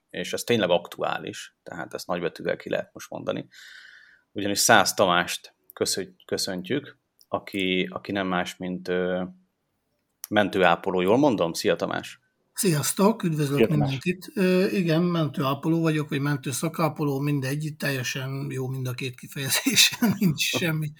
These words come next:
Speaker 2: Igen, ez nagy különbség nincs közötte.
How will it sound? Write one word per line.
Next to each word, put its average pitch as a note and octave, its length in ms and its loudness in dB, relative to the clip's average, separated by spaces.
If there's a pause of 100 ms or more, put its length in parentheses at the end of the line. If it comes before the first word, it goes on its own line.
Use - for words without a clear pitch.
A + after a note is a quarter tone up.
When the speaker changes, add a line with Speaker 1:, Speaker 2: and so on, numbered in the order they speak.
(1080)
Speaker 2:
Igen, D3 400 -4 (300)
ez C#3+ 100 -4 (240)
nagy D#3 280 -2
különbség C#3+ 420 -2
nincs C3+ 200 -6
közötte. B2 520 -10